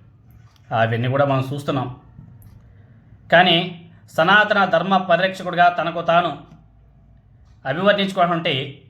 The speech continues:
ఏపీ డిప్యూటీ సీఎం పవన్ కళ్యాణ్ ఆదిదేవుడు వినాయక స్వామి చవితి పూజల్లో పాల్గొనకపోవడం మీద జనసేన పార్టీ నాయకులు, కార్యకర్తలు, తన అభిమానులు విస్మయం వ్యక్తం చేస్తున్నారు,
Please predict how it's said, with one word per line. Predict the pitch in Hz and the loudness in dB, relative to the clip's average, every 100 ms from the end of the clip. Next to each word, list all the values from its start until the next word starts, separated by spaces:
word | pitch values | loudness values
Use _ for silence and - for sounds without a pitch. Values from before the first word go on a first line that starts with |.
| _ - 139 | _ -20 -6
ఏపీ | 165 190 208 | -4 -2 -2
డిప్యూటీ | 180 165 185 180 | -4 -4 -4 -6
సీఎం | 165 165 160 | -2 0 0
పవన్ | 151 165 165 | 0 -2 -2
కళ్యాణ్ | 151 127 131 - - - _ - _ | 2 2 0 -10 -18 -20 _ -20 _
ఆదిదేవుడు | 120 165 208 196 190 190 | 2 2 2 0 0 0
వినాయక | 185 160 180 180 175 | -2 0 2 2 0
స్వామి | - 165 160 151 - _ | 0 0 0 -8 -14 _
చవితి | 147 165 170 | -6 -4 -8
పూజల్లో | 165 151 151 135 131 - _ _ _ _ _ _ _ 143 | -8 -6 -4 -4 -6 -12 _ _ _ _ _ _ _ 2
పాల్గొనకపోవడం | 160 202 190 208 - 190 185 - - _ - 165 180 180 | 4 2 2 0 2 0 0 -12 -20 _ -4 0 2 0
మీద | 170 165 143 - - - _ _ _ _ _ | 2 4 4 0 -16 -20 _ _ _ _ _
జనసేన | 143 185 214 214 | -4 0 2 2
పార్టీ | 202 196 190 202 196 196 - | 2 0 0 -2 -2 -4 -8
నాయకులు, | 147 165 185 190 185 | -2 2 0 -2 -6
కార్యకర్తలు, | 170 165 175 175 175 170 165 | -2 -2 0 -2 -2 -2 0
తన | 160 | 0
అభిమానులు | 170 170 143 139 151 180 170 165 156 156 - _ _ _ _ _ _ _ _ _ | 0 0 -2 -6 2 2 2 0 -6 -8 -20 _ _ _ _ _ _ _ _ _
విస్మయం | 147 143 202 202 | -14 -10 -6 -2
వ్యక్తం | 190 160 160 | -2 -2 -4
చేస్తున్నారు, | 147 131 123 | -4 -4 -8